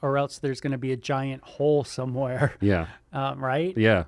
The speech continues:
Speaker 2: Or like little kids, if, I'm sure you, I mean, we both have kids. Did you
Speaker 1: Yeah.
Speaker 2: go to the, one of their soccer matches when they
Speaker 1: Oh,
Speaker 2: were,
Speaker 1: yeah.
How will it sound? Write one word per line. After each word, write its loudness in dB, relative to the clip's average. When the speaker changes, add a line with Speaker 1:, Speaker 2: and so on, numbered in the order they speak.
Speaker 2:
Or 2
like 6
little 6
kids, 2
if, 0
I'm 2
sure 0
you, 2
I -4
mean, -2
we -4
both -2
have -4
kids. -2
Did -8
you 2
Speaker 1:
Yeah. -2
Speaker 2:
go 6
to -4
the, -2
one 0
of 0
their 0
soccer -4
matches -4
when -2
they 0
Speaker 1:
Oh, 4
Speaker 2:
were, 8
Speaker 1:
yeah. 2